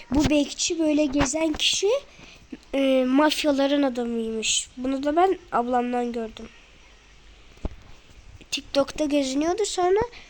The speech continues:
mafyanın adamı olduğunu söyledi ama gerçekten. Sonra dedi ki bu adam mafyanın adam uyumuş, sonra ben de şaşırdım.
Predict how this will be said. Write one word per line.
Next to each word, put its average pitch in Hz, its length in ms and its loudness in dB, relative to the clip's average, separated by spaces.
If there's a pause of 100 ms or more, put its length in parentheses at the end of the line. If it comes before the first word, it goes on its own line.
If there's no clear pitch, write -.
(180)
mafyanın 285 640 0
adamı 294 380 0
olduğunu 294 260 -2
söyledi 294 340 -4
ama 311 200 0
gerçekten. 254 840 -4 (800)
Sonra 277 300 -4
dedi 285 220 -2
ki 262 240 -4 (120)
bu 254 260 -2
adam 254 220 -2
mafyanın 254 560 -6 (880)
adam 240 300 -4
uyumuş, 247 300 -6
sonra 247 280 -8
ben 240 140 -6
de 233 60 -8
şaşırdım. 226 640 -16